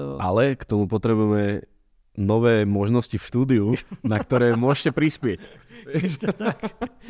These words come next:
Speaker 2: Je to tak. Ehm, no.
Speaker 1: A číslo účtu samozrejme nájdete dole v popise.
Speaker 2: Je to tak.
Speaker 1: Alebo na
Speaker 2: Alebo na stránke, to je vlastne ďalšia novinka,
Speaker 1: No, poď.
Speaker 2: že proste podľa toho, kedy to dáme von, ale že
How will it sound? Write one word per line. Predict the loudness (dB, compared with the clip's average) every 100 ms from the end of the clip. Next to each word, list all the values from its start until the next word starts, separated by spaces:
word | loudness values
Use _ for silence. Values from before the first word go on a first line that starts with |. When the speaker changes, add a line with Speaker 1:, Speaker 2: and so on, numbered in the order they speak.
| -4
Speaker 2:
Je | 0 0
to | 0 2
tak. | 2 2 -2 -20 -20 -16
Ehm, | -6 -4 -2 0 -2 -4 -8
no. | -6 -4 -4
Speaker 1:
A |
číslo | -2 -4 2 2
účtu | 2 -2
samozrejme | 2 4 4 2
nájdete | 2 0 0 -2
dole | -2 -2 -2
v | -4
popise. | -4 -2 0 -2
Speaker 2:
Je | 0 -2
to | -2
tak. | -2 -2 -2
Speaker 1:
Alebo | -4 -2 0 0 0 0 0 0 0 0 2 2 2 0 0
na | -2 -2 -6
Speaker 2:
Alebo | 0 0 2
na | 0 0
stránke, | 0 -2 -2 -4
to | -8 -4
je | -4
vlastne | -2 -4 -4
ďalšia | -4 -4 -2
novinka, | -2 0 2 2
Speaker 1:
No, |
poď. | 2 0 _ _ _
Speaker 2:
že | -12 -6
proste | -4 -2 -2 -4 -8 -6 -6 -8 -10 -14 _ _ _
podľa | -4 -2
toho, | -2
kedy | -2 -2
to | 0 -2
dáme | -2 -2 -2
von, | -2 0 -2 -4
ale | -8 -4 -4
že | -4 -6 -6